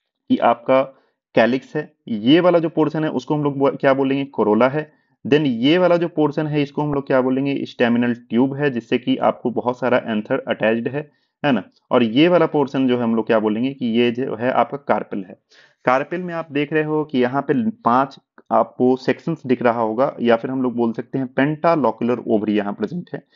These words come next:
स्टामिन के बारे में अगर बोलेंगे तो बोलेंगे कि भाई स्टेमिनल ट्यूब का फॉर्मेशन कर रहा है ये वाला स्ट्रक्चर। और स्टेमिनल ट्यूब जो है किससे अटैच्ड है? तो हम लोग बोलेंगे कोरोला से अटैच्ड है स्टेमिनल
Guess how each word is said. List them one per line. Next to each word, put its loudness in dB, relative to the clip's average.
स्टामिन 0
के -2
बारे 2
में -6
अगर 0
बोलेंगे 0
तो -8
बोलेंगे 0
कि -4
भाई 0
स्टेमिनल 0
ट्यूब 0
का 2
फॉर्मेशन -4
कर -4
रहा -2
है -2
ये 2
वाला 0
स्ट्रक्चर। -6
और 2
स्टेमिनल -4
ट्यूब 2
जो 2
है 4
किससे 2
अटैच्ड 0
है? -10
तो -4
हम 0
लोग 2
बोलेंगे 2
कोरोला 2
से -4
अटैच्ड 0
है -2
स्टेमिनल -2